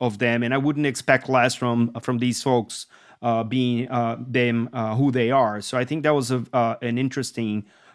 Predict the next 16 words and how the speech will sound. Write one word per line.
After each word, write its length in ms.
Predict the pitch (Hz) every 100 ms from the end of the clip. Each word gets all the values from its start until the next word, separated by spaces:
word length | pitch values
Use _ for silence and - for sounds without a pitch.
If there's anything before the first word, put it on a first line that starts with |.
| _
positioning. 680 | - 117 135 - 110 104 107 _ _ _ _ -
But 140 | 160
in 100 | 180
the 80 | 185
larger 600 | 160 160 190 214 214 175
scheme 340 | 151 - 165 143
of 120 | 127
things, 600 | - 143 101 113 113 - _ _ _ _ _ _ _ _ _ - -
I, 300 | 147 139 127 -
I 220 | 147 123
really 280 | 151 185 185
think 240 | - 160
that 140 | 160 147
we're 140 | 147
in 200 | 143 139
this 320 | 135 131 -